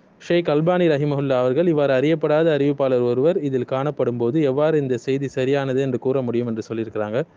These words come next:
சில்சிலத்து அஹாதீஸ் வத் தயீஃபால ஹதீஸ் இலக்கம் முன்னூத்தி எழுவத்தி மூன்று. அடுத்து இமாம் அபு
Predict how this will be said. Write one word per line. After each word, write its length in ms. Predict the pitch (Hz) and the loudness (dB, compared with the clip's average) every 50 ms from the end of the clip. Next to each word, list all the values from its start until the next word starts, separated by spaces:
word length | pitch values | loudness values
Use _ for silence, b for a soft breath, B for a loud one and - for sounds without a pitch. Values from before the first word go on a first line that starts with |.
| b b b b b _ _ - - | b b b b b _ _ -6 -4
சில்சிலத்து 520 | 147 143 139 - 160 151 147 139 139 123 | -4 -4 -2 -2 0 0 0 0 0 0
அஹாதீஸ் 480 | 120 123 123 131 139 135 131 120 113 - | 0 0 0 0 0 0 0 -2 -2 -2
வத் 140 | 117 110 110 | -4 -4 -2
தயீஃபால 720 | 110 113 113 127 139 160 165 165 - 139 123 117 165 226 - _ _ b b b b b _ - _ _ _ | -2 -2 0 0 0 0 0 0 0 0 0 0 0 -2 -4 _ _ b b b b b _ -20 _ _ _
ஹதீஸ் 240 | 135 135 156 175 170 | -4 -2 -2 -2 -2
இலக்கம் 380 | 165 147 147 139 180 185 170 151 | 0 -2 -2 0 0 0 0 0
முன்னூத்தி 200 | 147 160 156 - | 0 -2 -2 0
எழுவத்தி 400 | 165 147 135 135 139 135 - 123 | 0 2 2 2 0 0 -2 -4
மூன்று. 300 | 120 123 123 117 110 110 - - - - - - _ _ _ - _ _ - _ _ _ - _ | -4 -4 -4 -4 -6 -8 -12 -16 -20 -20 -20 -20 _ _ _ -20 _ _ -20 _ _ _ -16 _
அடுத்து 340 | - 147 147 175 170 165 156 | -6 -2 0 0 2 2 0
இமாம் 40 | 151 | 0
அபு 220 | 143 143 160 | 0 2 2